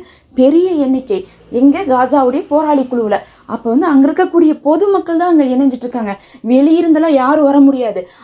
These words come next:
அங்க எல்லாருமே காசாக்குள்ள அந்த அக்டோபர் ஏழு அந்த அன்னைக்கு யாரெல்லாம் இருந்தாங்களோ அவங்க தான் இதுவரையும் இருக்கிறாங்க. அவங்க எந்த நாட்டை சேர்ந்தவங்களா இருந்தாலும் சரி, வெளியிருந்து வந்து உள்ள மாட்டாலும் சரி,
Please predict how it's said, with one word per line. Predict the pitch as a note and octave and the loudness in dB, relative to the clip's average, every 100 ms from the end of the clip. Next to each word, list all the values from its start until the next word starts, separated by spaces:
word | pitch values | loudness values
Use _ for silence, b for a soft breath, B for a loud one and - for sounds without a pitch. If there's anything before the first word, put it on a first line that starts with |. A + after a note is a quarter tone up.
| B | B
அங்க | G3 C4+ | -4 0
எல்லாருமே | C#4+ A#3+ C#4+ D4 C4+ D#4+ | 2 2 2 2 2 0
காசாக்குள்ள | B3+ B3+ C#4 C4+ A#3 C4 F4+ b b | -2 -2 0 -2 -4 -8 -8 b b
அந்த | A#3 A#3+ | -4 -2
அக்டோபர் | A#3 - F#4+ D#4 C4 | -2 -2 0 0 2
ஏழு | B3+ C4 G#3 _ _ _ - | 2 0 -4 _ _ _ -14
அந்த | A#3 A#3+ | -10 -4
அன்னைக்கு | C4 F4 E4 | -4 -4 -4
யாரெல்லாம் | G#3+ A#3+ B3 C#4+ | -4 -2 0 0
இருந்தாங்களோ | B3+ B3 G#3+ E4+ B B B | 2 0 0 -6 B B B
அவங்க | G#3 C4 A#3+ | -2 0 0
தான் | D#4+ B3+ | -2 -2
இதுவரையும் | A#3+ B3 C4+ B3+ | -2 0 4 4
இருக்கிறாங்க. | B3 A#3+ G#3+ F#3 b b b | 2 -4 -8 -10 b b b
அவங்க | A3+ B3 A3+ A3 | -2 0 -2 -2
எந்த | A3 C4+ D#4 | 0 2 4
நாட்டை | C#4 C4+ D4+ | 2 -2 -6
சேர்ந்தவங்களா | D4 B3+ B3+ B3 B3+ | -6 -2 -2 0 -2
இருந்தாலும் | B3 A#3+ A#3 | -2 -4 -4
சரி, | G3+ - b b | -8 -8 b b
வெளியிருந்து | G#3+ A3 C4+ C#4 C4 | 0 2 4 4 2
வந்து | B3 B3 | 2 0
உள்ள | A#3+ B3 | -2 -2
மாட்டாலும் | B3+ B3+ C4+ C4 B3 | -2 -4 -4 -6 -6
சரி, | C4+ | -2